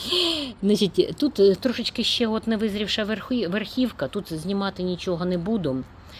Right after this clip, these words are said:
е, зверху, хоча можна було би зняти, но опять же, що це от мучиться зимою. Коротше говоря, этот я буду поливати монофосфатом калія для того, щоб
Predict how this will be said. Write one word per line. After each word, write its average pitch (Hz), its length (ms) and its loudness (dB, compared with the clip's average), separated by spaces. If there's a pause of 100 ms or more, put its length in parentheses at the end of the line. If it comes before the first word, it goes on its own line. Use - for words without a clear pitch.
(760)
е, 135 360 -2 (180)
зверху, 143 560 -2
хоча 147 420 -6
можна 139 380 -8
було 131 400 -8
би 131 100 -6
зняти, 262 640 -2
но 220 220 0
опять 220 380 -2
же, 156 80 -6
що 147 160 -4
це 147 200 -2
от 139 180 -4
мучиться 175 440 0
зимою. 208 360 4 (400)
Коротше 190 420 2
говоря, 196 500 0
этот 196 280 -2
я 185 80 4
буду 175 220 0
поливати 170 600 0
монофосфатом 170 760 -4
калія 240 280 0
для 151 120 -6
того, 185 260 -4
щоб 151 160 -6